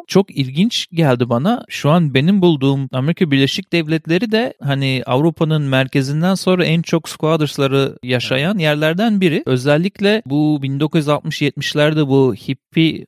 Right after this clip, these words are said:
Speaker 1: akımı vardı biliyorsun. O zamanlar çok artışa geçmiş. Ondan sonra ilginçtir, hiç alakası yok. Zannettiğim halde Türkiye'de Ankara ve İstanbul top liste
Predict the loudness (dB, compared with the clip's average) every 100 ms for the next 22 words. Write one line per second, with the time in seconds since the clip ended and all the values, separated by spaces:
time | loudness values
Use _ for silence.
0 | -6 -4 0 4 4 4 0 -2 -2 -4
1 | -6 -8 -4 -2 -2 0 -2 -2 -4 -4
2 | -4 -6 -6 -8 -8 -8 -8 -10 -10 -4
3 | 0 2 2 0 2 2 4 2 0 -6
4 | -2 0 2 0 0 -2 -2 -4 -6 -6
5 | -2 2 2 2 -2 -2 0 2 0 -6
6 | -10 -4 0 0 0 -4 -2 -2 0 0
7 | 0 -2 -2 0 0 2 0 0 2 2
8 | 0 -2 -2 0 2 0 -2 -2 -2 -4
9 | -18 -8 -6 -6 -4 -4